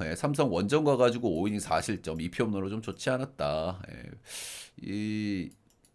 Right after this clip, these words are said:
원정에서 조금 좀 약한 편이긴 한데 그 원정 문제도 좀 많이 개선했는데 라파 원정은 좀 쉽지가 않은가 봐요. 그죠? 아무래도 구위가 좋은 선수는 아니다 보니, 어,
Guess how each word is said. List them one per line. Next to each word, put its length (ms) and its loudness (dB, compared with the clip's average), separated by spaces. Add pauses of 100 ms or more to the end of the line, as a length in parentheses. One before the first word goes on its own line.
(580)
원정에서 360 8
조금 320 4
좀 140 6
약한 500 12
편이긴 340 2
한데 440 6
그 160 -4
원정 260 6
문제도 240 0
좀 160 -2
많이 180 2
개선했는데 680 0
라파 240 10
원정은 300 6
좀 100 -2
쉽지가 320 2
않은가 260 2
봐요. 400 0
그죠? 360 -6
아무래도 440 0
구위가 360 8
좋은 180 4
선수는 320 -2
아니다 280 2
보니, 380 -6 (300)
어, 260 -14